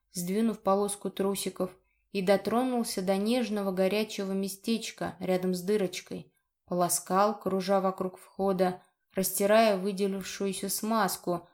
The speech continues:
которой, на удивление, было очень мало. Добрался до клитора,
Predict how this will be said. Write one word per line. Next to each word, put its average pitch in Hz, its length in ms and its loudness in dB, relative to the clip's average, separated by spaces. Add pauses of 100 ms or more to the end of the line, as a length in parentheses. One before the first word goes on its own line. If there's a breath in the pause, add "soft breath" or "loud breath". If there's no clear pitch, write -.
которой, 196 360 0
на 190 160 2
удивление, 185 640 2
было 180 260 0
очень 185 300 -4
мало. 196 460 0 (500)
Добрался 190 540 6
до 185 160 0
клитора, 190 600 0